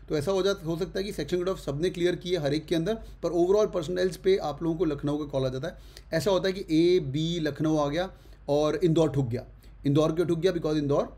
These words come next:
टेंथ ट्वेल्थ को ज़्यादा भाव देता है, सबको पता ही होगा। कोई कोड कॉल पक्का आपको आना ही आना है, नाइंटी सेवन टच करोगे because वर्बल का बहुत कम है। अगर तुम्हारा सेक्शन कट ऑफ क्लियर नहीं हो रहा from the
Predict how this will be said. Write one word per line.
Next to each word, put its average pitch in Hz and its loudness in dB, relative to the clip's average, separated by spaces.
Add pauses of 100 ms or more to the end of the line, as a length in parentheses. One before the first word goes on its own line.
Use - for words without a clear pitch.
टेंथ 143 -2
ट्वेल्थ 143 0
को 175 -2
ज़्यादा 131 0
भाव 123 -2
देता 131 -6
है, 156 -10
सबको 135 -6
पता 127 -8
ही 120 -10
होगा। 123 -14 (320)
कोई 175 8
कोड 180 4
कॉल 165 0
पक्का - -4
आपको 143 -2
आना 139 0
ही 170 -2
आना 180 -2
है, 185 -4
नाइंटी 139 -2
सेवन 139 -2
टच 135 -4
करोगे 151 -2
because 165 0 (840)
वर्बल 147 2
का 147 -2
बहुत 131 -4
कम 120 -6
है। 123 -12 (380)
अगर 190 4
तुम्हारा 226 0
सेक्शन 196 -4
कट 196 0
ऑफ - -6
क्लियर 190 2
नहीं 190 0
हो 147 2
रहा 131 -4
from 175 -6
the 185 -6